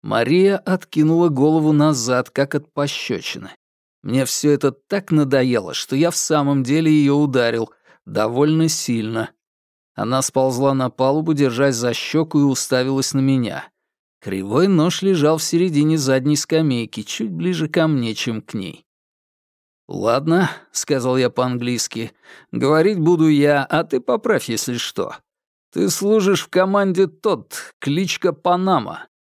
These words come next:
На Кубу тебя забросили сколько-то месяцев назад. В твоей деревне, как там её, Пальмарито близ Ла-Пруэбе, возле Сантьяго де Куба,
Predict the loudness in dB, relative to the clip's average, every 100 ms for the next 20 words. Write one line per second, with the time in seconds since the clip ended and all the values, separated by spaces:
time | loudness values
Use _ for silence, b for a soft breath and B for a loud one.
0 | _ _ -4 -2 0 0 2 2 0 0
1 | 2 2 2 2 2 2 4 2 0 -4
2 | -6 2 2 2 0 2 2 0 -2 -4
3 | 0 0 0 -2 -6 -8 -16 -20 _ _
4 | _ _ -2 2 4 2 4 4 4 2
5 | -2 -6 _ -6 -6 -4 -4 0 0 2
6 | 0 -2 -12 -4 0 2 4 4 2 2
7 | 2 2 2 2 2 2 2 2 2 2
8 | 2 2 0 -2 -4 -16 _ -4 0 2
9 | 2 2 2 0 -4 0 0 2 0 -2
10 | -4 -2 -2 -2 -6